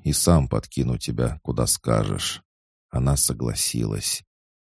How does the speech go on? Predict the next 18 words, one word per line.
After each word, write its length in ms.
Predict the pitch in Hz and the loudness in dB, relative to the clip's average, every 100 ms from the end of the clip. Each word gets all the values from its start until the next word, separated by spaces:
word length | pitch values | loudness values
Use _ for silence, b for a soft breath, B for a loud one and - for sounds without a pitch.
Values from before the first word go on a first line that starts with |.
| _ - | _ 2
«Им 200 | 92 92 | 6 8
на 100 | 87 | 8
самом 460 | - 92 90 60 57 | 6 6 6 4 0
деле 320 | 69 69 65 | 2 2 0
надо 360 | 58 62 58 | 2 2 0
поговорить». 920 | 58 60 53 58 58 57 53 - - - _ _ _ _ _ | -2 -4 -2 0 0 0 -4 -6 -8 -10 _ _ _ _ _
Пока 300 | 57 55 80 | -4 2 4
Вова 440 | 69 73 73 58 | 6 4 4 4
рассчитывался 840 | 57 55 - - 71 55 53 - - | 0 2 2 2 0 0 0 0 0
с 100 | - | 0
таксистом, 960 | - - - 78 - - 69 64 - - | 0 2 4 4 2 2 2 0 -4 -8
Женя 440 | 62 78 78 76 | 0 4 6 4
поставила 680 | - 57 - 71 71 55 50 | 2 0 2 2 2 2 -2
корзину 600 | - 55 52 71 67 62 | -2 -2 0 0 2 0
на 180 | 52 57 | 0 -2
задний 400 | 58 67 60 65 | 0 0 0 -2
диван 340 | 64 58 55 | -2 0 0
машины. 760 | 55 53 - - 60 55 53 50 | 0 0 -2 0 0 0 -2 -4